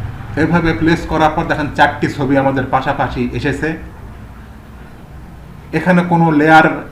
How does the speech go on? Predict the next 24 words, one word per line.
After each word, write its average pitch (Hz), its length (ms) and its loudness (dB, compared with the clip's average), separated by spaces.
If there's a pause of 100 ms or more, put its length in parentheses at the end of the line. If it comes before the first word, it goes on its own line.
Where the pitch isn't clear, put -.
(360)
এখানে 175 220 2 (100)
কোনো 160 140 2 (140)
ছবি 165 220 4 (100)
যদি 151 160 2 (100)
আমাদের 147 320 2 (1120)
বেশি 156 280 4
হয়, 135 220 0
যেমন 147 280 0
এখানে 147 220 -2 (100)
যদি 135 200 -2
আমরা 135 180 4 (880)
সিলেকশন 160 520 2
করে 135 160 -2 (180)
অল্টার 147 320 2
চেপে 139 280 -4
একটা 131 180 -6 (100)
ছবি 139 180 -2 (100)
এখানে 127 180 0 (100)
আনলাম, 120 280 2 (840)
এই 180 140 8
ছবিকে 170 400 4
আমরা 151 160 2 (100)
ডিলিট 165 300 6
করতে 147 200 0